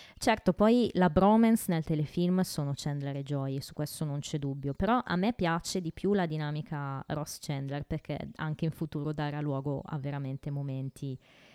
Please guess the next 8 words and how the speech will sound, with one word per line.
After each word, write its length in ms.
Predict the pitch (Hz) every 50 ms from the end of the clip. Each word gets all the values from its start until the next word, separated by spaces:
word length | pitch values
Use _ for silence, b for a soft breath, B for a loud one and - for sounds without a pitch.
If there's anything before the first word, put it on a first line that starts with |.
| b b b
molto 380 | - 190 196 190 170 - - 170
divertenti, 880 | 147 151 135 143 143 143 - - - 131 120 117 123 123 - - 127 - b b b b b b -
anche 280 | 226 240 262 - 277 -
quando 300 | - 190 185 175 175 -
viene 240 | - 165 180 175 170
coinvolta 640 | - 170 160 156 151 143 143 - - 156 143 139 139
Monica, 500 | 143 143 135 127 135 139 - - 135 127
perché 480 | - - 143 - - 143 131 123 -